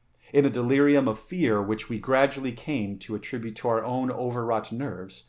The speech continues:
and West had never afterward been able to shake off a maddening sensation of being haunted and hunted.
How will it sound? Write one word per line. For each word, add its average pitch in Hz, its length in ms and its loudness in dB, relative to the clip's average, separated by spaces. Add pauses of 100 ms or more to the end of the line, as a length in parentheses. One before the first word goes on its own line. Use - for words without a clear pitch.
(500)
and 127 160 0
West 180 240 4
had 135 160 -2
never 160 340 2
afterward 123 440 0
been 107 140 -2
able 110 140 -2
to 110 80 -8
shake 120 320 -4
off 117 200 0
a 107 60 -2
maddening 131 760 -2
sensation 120 600 -6
of 90 100 -10
being 104 180 -4
haunted 113 640 -6
and 104 120 -8
hunted. 104 440 -10